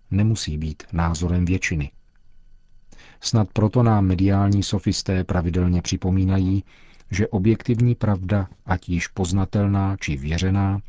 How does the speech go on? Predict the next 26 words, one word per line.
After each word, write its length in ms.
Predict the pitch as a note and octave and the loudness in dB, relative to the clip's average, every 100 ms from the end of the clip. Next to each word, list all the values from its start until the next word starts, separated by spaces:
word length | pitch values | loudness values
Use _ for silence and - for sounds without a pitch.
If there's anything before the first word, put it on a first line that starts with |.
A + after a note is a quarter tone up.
| - - - - - - | -16 -20 -20 -20 -12 -2
je 120 | A#2 | -2
pouhou 480 | - B2+ G#2 B2 G#2+ | 2 2 2 2 2
berličkou 640 | F#2 F#2 G2 - - F#2 | 0 2 0 -2 -4 -4
pro 200 | F2 F#2+ | -2 -4
fanatiky. 640 | F2 F#2 F2+ F2 D3+ - - - - - - - - - - - - - - - - | -2 0 0 -2 -6 -6 -10 -14 -20 -20 -20 -20 -20 -20 -20 -20 -20 -20 -20 -20 -2
Relativismu 720 | F#2+ A2+ C3 D3 D3 C3 D3+ | 2 4 4 4 4 4 2
a 80 | - | 0
skepticismu 760 | - - B2 - B2 B2 A#2 A2+ | -4 -2 0 -2 0 2 2 2
všeho 300 | - A#2 A2+ | 0 0 0
druhu 340 | F#2+ F#2+ G#2 | 0 0 0
se 160 | - G2+ | -2 -4
zkrátka 540 | - G2 G2 - G2+ | -2 0 0 0 -2
výborně 540 | F2 G2+ G#2+ A#2 A#2 A2+ | 0 -2 0 2 2 2
daří 340 | G#2+ G#2+ G#2 | 0 0 -2
právě 440 | - F#2+ F#2 F#2+ | 0 0 2 0
v 40 | F2+ | 0
médiích, 640 | F#2+ F#2 F2 D#2+ D2+ - - - - - | 0 0 0 -2 -6 -12 -20 -20 -20 -4
protože 380 | G2+ - F2+ F2+ | -2 0 -2 0
tam 320 | G2+ A2 A#2 | 0 0 0
působí 560 | G2 F2+ - F2 F#2 | -2 -4 -2 -2 0
jako 260 | F#2 F2 F2+ | -2 -2 -6
projev 460 | - F#2+ F2+ E2+ F2+ | -4 -2 -2 -2 -4
nestrannosti 800 | F2 - G#2+ G#2+ G#2 - A#2 | -4 -4 -2 -2 -2 -4 -6
a 180 | G2+ - | -6 -6
objektivity. 720 | F#2 E2+ - - D#2 - D#2 - - - - - - - | -4 -4 -6 -6 -6 -6 -8 -10 -20 -20 -20 -20 -20 -2
Podobně, 500 | A2+ A#2 A2 A#2+ | 2 2 4 2